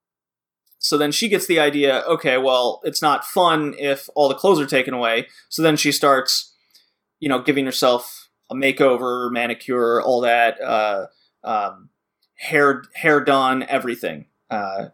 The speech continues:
she's like, "Okay, well, he can't repossess that." Well, Laughing Salesman comes in, uh, after she had a great night out. She even got a date for the first time, it seemed like, in forever. Uh,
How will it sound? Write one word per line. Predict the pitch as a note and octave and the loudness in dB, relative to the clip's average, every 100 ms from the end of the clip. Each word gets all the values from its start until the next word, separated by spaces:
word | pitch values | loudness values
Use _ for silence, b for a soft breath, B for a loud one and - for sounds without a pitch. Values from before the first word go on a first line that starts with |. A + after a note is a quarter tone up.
| - | -8
she's | - C#3+ A#2+ | -4 -2 -2
like, | A2+ - | -4 0
"Okay, | D#3+ D#3 A#2+ | 0 2 0
well, | B2 B2+ | 0 -4
he | D#3 | -6
can't | - D#3+ C#3 | -2 -2 0
repossess | D3 D3 B2 B2 A#2 | -4 -2 -2 -2 -2
that." | C#3+ C3+ G2 - _ _ _ _ _ _ | 2 2 0 -10 _ _ _ _ _ _
Well, | - B2+ | -10 0
Laughing | C3 B2+ B2 | 0 0 -2
Salesman | C#3 B2+ A#2 A#2+ | 0 0 0 -4
comes | C3 A#2+ | -2 -2
in, | A#2+ A#2 A#2 G2 - | -4 -6 -8 -16 -16
uh, | A2 | -8
after | A2 G#2 C3 - B2+ | -6 -2 -2 -4 -6
she | - | -4
had | C3+ A#2 | -2 -4
a | |
great | G#2 C#3+ C#3 | 0 0 2
night | C#3 B2+ | 0 0
out. | B2 A#2+ A#2+ - | 2 2 0 -2
She | C#3+ | -4
even | B2+ A#2+ | -4 -2
got | A2 | -4
a | G2+ | -4
date | - C3+ C3+ - | 2 2 2 -2
for | |
the | C3 | -6
first | - C#3 A#2+ | -2 -4 -2
time, | C3 B2+ | -2 -2
it | A2+ | -4
seemed | - B2+ | -6 -6
like, | B2+ B2+ | -2 -2
in | C3 | -2
forever. | C3 B2+ A#2+ A#2+ B2 A#2+ A2 | -4 -2 -2 -2 -4 0 2
Uh, | A2+ A2+ | 2 2